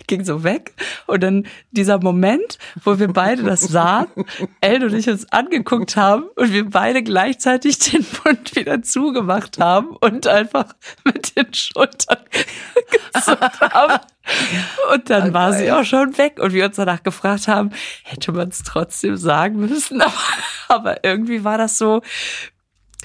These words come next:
Speaker 1: ja, jetzt ist er auch schon, also jetzt rennt man auch nicht mehr hinterher. Und es war irgendwie so ein Moment, wo wir dachten, „Ach,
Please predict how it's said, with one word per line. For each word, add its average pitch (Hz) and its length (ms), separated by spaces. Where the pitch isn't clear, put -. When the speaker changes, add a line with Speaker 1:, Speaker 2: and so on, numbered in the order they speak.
Speaker 1:
ja, 302 460
jetzt 240 260
ist 277 180
er - 160
auch 294 180
schon, 294 400
also 254 260
jetzt 220 440
rennt 262 200
man 254 180
auch 262 180
nicht 247 200
mehr 214 120
hinterher. 202 400
Und 208 100
es - 160
war 233 200
irgendwie 247 260
so 226 80
ein 226 180
Moment, 220 320
wo 247 100
wir 247 120
dachten, 226 560
„Ach, - 180